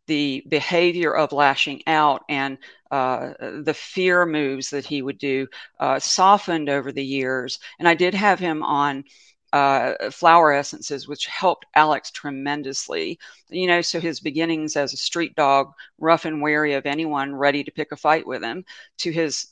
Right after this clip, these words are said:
life as a fun-loving, open-hearted, free spirit is what healing looks like. And, and I did have over the years,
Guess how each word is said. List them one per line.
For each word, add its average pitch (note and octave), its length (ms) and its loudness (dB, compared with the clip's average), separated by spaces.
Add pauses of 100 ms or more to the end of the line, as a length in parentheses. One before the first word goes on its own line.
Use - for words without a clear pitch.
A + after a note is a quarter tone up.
(100)
life D#3+ 360 6
as D3 120 -6
a D3 40 -10
fun-loving, D#3 720 0
open-hearted, D3+ 640 -2
free C3+ 240 -8
spirit D3+ 560 2 (500)
is E3 200 0
what E3+ 380 8
healing D#3+ 520 -2
looks D#3 380 -4
like. C3 320 0 (360)
And, D3+ 220 -4 (120)
and D3 260 -6 (600)
I D#3+ 100 6
did F3+ 240 4
have E3 320 2
over C#3+ 240 0
the D3 120 -6
years, D#3 520 0